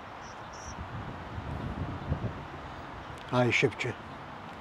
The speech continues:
على قد الحديقه كلها، ما خليت بيها، بس هاي الفتحه اللي هنا صارت، ما اعرف شلون صارت هاي فتحه هنا،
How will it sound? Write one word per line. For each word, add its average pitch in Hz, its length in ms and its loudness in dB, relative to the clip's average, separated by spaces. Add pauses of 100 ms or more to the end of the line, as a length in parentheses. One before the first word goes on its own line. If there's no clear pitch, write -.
(840)
على 131 140 12
قد 180 500 12
الحديقه 165 480 12
كلها، 104 340 10 (2250)
ما 156 80 10
خليت 156 420 12
بيها، 170 440 12
بس 156 260 12
هاي 147 140 12
الفتحه 135 360 10
اللي 123 160 10
هنا 131 240 10
صارت، 131 340 10 (600)
ما 135 80 12
اعرف 131 300 12
شلون 135 260 12
صارت 120 380 8
هاي 117 120 10
فتحه 123 300 6
هنا، 107 240 6